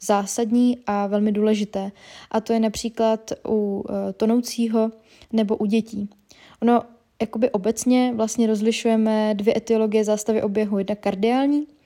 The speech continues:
a nekardiální. Ta kardiální má příčinu v srdci, tam právě můžeme poskytovat jenom srdeční masáž, a druhá je právě nekardiální, nejčastěji právě asfiktická, což je dušení z nedostatku vzduchu,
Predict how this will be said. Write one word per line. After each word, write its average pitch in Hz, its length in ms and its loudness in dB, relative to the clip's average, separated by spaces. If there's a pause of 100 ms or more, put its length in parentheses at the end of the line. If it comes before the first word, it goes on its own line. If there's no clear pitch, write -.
(160)
a 233 60 2
nekardiální. 202 800 0 (420)
Ta 233 100 -4
kardiální 233 560 4
má 226 120 2
příčinu 226 340 -4
v 202 60 -8
srdci, 285 500 -2
tam 208 180 0
právě 208 300 2
můžeme 214 260 2
poskytovat 214 580 -4
jenom 214 200 2
srdeční 214 420 -2
masáž, 226 600 -2 (420)
a 226 100 0
druhá 240 400 6
je 233 140 4 (360)
právě 202 360 2 (100)
nekardiální, 233 880 2 (100)
nejčastěji 220 500 -2
právě 208 240 0
asfiktická, 208 1000 -2 (160)
což - 340 -8
je 196 240 0 (260)
dušení 214 480 0
z 208 60 -4
nedostatku 220 440 -2
vzduchu, 196 500 -4